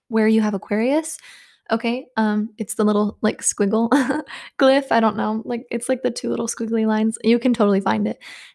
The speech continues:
Every single person has Aquarius somewhere in their chart, even if you do not have a planet in Aquarius, okay? So many people are like, "Oh, I don't have any Aquarius."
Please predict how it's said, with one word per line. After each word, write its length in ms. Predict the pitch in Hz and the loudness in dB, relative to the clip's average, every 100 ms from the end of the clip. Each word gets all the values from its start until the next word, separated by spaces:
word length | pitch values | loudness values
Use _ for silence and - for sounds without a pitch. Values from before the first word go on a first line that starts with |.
| - | -2
Every 360 | 233 240 269 277 | 2 2 2 0
single 300 | 269 247 240 | 0 -2 -2
person 640 | 226 196 - - 214 208 - | -2 -2 -2 -4 -4 -4 -6
has 280 | - 208 208 | -4 -2 0
Aquarius 600 | - 196 190 185 185 - | -4 -4 0 0 -2 -6
somewhere 360 | - 233 247 254 | -2 2 4 4
in 100 | 254 | 6
their 140 | 240 | 4
chart, 280 | 233 196 - - - _ - | 4 0 -4 -8 -20 _ -4
even 340 | 330 339 349 | 0 2 0
if 140 | 339 330 | -4 -2
you 120 | 311 | 0
do 120 | 311 | 0
not 220 | 294 285 | 0 -4
have 160 | 320 285 | -4 -6
a 60 | 277 | -6
planet 760 | - - 320 320 311 208 - _ - | -10 -8 -4 0 0 0 -4 _ 2
in 140 | 233 | 4
Aquarius, 520 | 214 202 196 - - | 4 0 -4 -6 -8
okay? 300 | 214 - 220 | -8 -6 -6
So 160 | 240 240 | -4 -6
many 120 | 247 | -6
people 240 | 254 240 | -4 0
are 60 | 240 | 2
like, 180 | 220 214 | 2 0
"Oh, 320 | 254 254 254 - _ - | 4 4 4 -2 _ -4
I 80 | 285 | -2
don't 120 | 302 | -2
have 180 | 285 285 | -2 -2
any 180 | 269 254 | -2 -4
Aquarius." 540 | - 285 277 247 220 | -2 -2 0 -2 -4